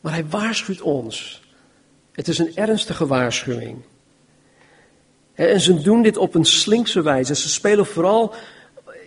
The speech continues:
in op de, de, de tijdelijke en aardse noden van de mensen.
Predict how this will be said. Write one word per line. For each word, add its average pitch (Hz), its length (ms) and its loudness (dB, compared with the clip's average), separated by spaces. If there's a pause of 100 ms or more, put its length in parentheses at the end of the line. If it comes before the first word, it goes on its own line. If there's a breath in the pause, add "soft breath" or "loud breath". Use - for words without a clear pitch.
in 220 280 10
op 202 200 4
de, 165 160 6
de, 147 200 4
de 143 220 2
tijdelijke 196 580 4
en 151 200 2
aardse 202 500 -2
noden 175 460 4
van 160 200 2
de 160 80 2
mensen. 165 560 -2